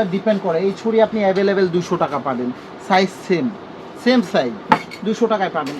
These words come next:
তো বিষয় হলো কোয়ালিটি কিনা। এটা থাকবে মাংস স্লাইস করার জন্য, চামড়া সেলার জন্য, সবই বলছি। তারপরে স্ট্যান্ডটা থাকবে সাথে। তো নরমালি যদি আমি এইভাবে আলাদা আলাদা করে হিসাব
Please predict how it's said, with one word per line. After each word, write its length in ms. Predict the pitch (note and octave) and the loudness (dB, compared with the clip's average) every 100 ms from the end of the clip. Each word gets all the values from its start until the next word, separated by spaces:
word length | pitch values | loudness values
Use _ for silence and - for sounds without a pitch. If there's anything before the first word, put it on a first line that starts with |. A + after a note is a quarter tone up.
| - | -4
তো 60 | G3 G3+ C#3 - | -2 -2 -4 -12
বিষয় 220 | E3+ A3 A3+ | -4 2 2
হলো 120 | A#3 A#3+ | 2 4
কোয়ালিটি 380 | B3+ B3 A3+ A3 | 6 6 2 -4
কিনা। 200 | F3+ C3+ B2 | -4 -4 -6
এটা 140 | D#3 G3+ | -8 -6
থাকবে 200 | F3+ F3+ F#3+ | -6 -6 -2
মাংস 180 | E3+ E3+ F#3 | -2 -4 -8
স্লাইস 240 | F3 F3 E3+ F#3+ | -4 -4 -4 -4
করার 180 | E3+ E3 | -4 -4
জন্য, 140 | F3 E3+ | -8 -4
চামড়া 240 | E3+ E3 D#3+ | -4 -4 -8
সেলার 220 | E3+ E3+ E3 | -8 -8 -8
জন্য, 120 | F3 - | -12 -6
সবই 240 | F3+ F3+ F3 F#3 | -6 -6 -6 -6
বলছি। 280 | F3+ - C4 B3+ - - - - - | -6 -4 -4 -4 -14 -16 -16 -16 2
তারপরে 320 | G3+ G#3 A#3+ A#3+ A#3+ - | 2 4 2 2 0 0
স্ট্যান্ডটা 340 | B3 A#3 A#3 F#3+ | 2 4 2 0
থাকবে 220 | F3+ E3 D#3+ | -2 -2 -2
সাথে। 220 | E3 - B2+ A2 | -2 -2 -10 -4
তো 60 | G#3 F#3+ F3 | -2 0 0
নরমালি 360 | G3+ A#3+ B3 A#3 | 4 4 4 2
যদি 120 | A#3 A#3+ | 2 4
আমি 100 | A3 | 4
এইভাবে 240 | G#3 G#3 A3 F#3+ | 4 4 4 4
আলাদা 220 | G3 G#3+ | 4 4
আলাদা 200 | G#3+ G#3 G#3+ | 2 2 2
করে 120 | G3+ F3+ | 2 0
হিসাব 220 | - G3+ | 0 0